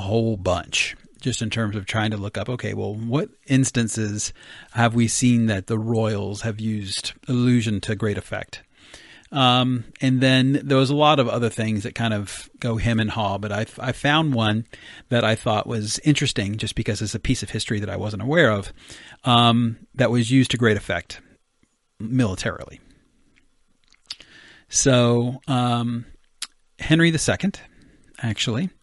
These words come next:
uh, during the War of the Roses, actually, there was a regal stronghold called Warwick Castle. And it is,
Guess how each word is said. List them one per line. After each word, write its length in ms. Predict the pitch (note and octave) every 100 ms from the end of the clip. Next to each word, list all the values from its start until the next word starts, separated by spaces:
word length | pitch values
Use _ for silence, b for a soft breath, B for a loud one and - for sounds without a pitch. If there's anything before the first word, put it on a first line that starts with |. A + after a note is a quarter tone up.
| B B B B B
uh, 480 | A#2+ A2+ A2 A2 A2+ - A#2
during 300 | B2 A#2+ B2
the 60 |
War 300 | G#2+ A#2 C#3+
of 100 | B2
the 80 | A2+
Roses, 500 | G2+ B2+ C3 G2+ G2
actually, 480 | - F#2 - F#2+ G2+
there 100 | G#2
was 140 | G#2
a 60 | A2
regal 380 | G#2+ C#3 C#3+ B2
stronghold 880 | - - A2 A#2 G#2 F#2+ B1+ -
called 320 | - G#2 G2 G2+
Warwick 380 | A#2+ C3 -
Castle. 520 | - A2 G#2+ - - - - _ b b b b b
And 360 | - G#2 G#2 A#2
it 120 | B2
is, 400 | A#2+ G#2 - -